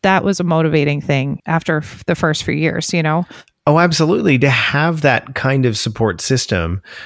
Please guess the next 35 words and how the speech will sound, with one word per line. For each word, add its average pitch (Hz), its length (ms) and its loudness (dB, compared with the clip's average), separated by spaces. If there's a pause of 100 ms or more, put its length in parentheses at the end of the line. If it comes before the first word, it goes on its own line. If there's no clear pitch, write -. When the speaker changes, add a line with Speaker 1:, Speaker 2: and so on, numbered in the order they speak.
(140)
Speaker 2:
I - 20 2
mean, 139 180 6
we 120 120 4
feed 127 720 2
off 92 300 0
of 90 140 -4
each 90 220 -6
other. 98 440 -2 (120)
Speaker 1:
Mm-hmm. 202 140 0 (360)
Speaker 2:
Um, 87 340 -2
when 113 180 2
I, 107 260 0
when 113 200 2
I 120 160 4
know 117 180 6
that 101 140 0
my 107 280 0
colleagues, 104 920 0
even 110 240 0
in 101 140 0
a 98 60 0
different 95 420 -4
district, 113 460 -2
are 85 120 -2
excited 117 440 0
about 80 280 -4
something, 87 460 -6 (100)
Speaker 1:
Mm-hmm. 196 280 0
Speaker 2:
that 131 240 0
feeds 123 460 0
my 107 300 2
excitement 98 560 -2
and 92 80 -2
my 92 180 2
enthusiasm. 92 1000 -2